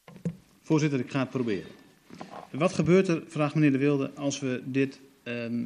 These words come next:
als we de bestemming niet aanpassen? Dan, ehm, dan zullen wij, eh, de, dan zullen wij moeten gaan handhaven en dan zal dat betekenen, meneer De Wilde, dat de zorg daar gestopt wordt.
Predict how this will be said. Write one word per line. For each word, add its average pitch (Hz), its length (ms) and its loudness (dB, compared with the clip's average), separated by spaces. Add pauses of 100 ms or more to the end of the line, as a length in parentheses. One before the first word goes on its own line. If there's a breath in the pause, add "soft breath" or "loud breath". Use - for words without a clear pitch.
(120)
als 143 140 -4
we 139 80 -2
de 131 80 -2
bestemming 143 400 0
niet 143 200 4
aanpassen? 101 600 -8 (420)
Dan, 143 420 2
ehm, 120 240 -2 (260)
dan 139 120 -4
zullen 165 240 0
wij, 127 380 0
eh, 113 340 -6 (120)
de, 110 500 -8
dan 123 100 -6
zullen 143 180 0
wij 123 100 -2
moeten 123 200 0
gaan 113 120 -6
handhaven 147 560 -2
en 120 60 -4
dan 117 100 -2
zal 120 140 -6
dat 110 120 -6
betekenen, 123 460 -2
meneer 120 180 -2
De 117 60 -4
Wilde, 113 220 -2
dat 110 140 -6
de 110 80 -8
zorg 135 320 -4
daar 110 180 -6
gestopt 120 340 -10
wordt. 151 240 -8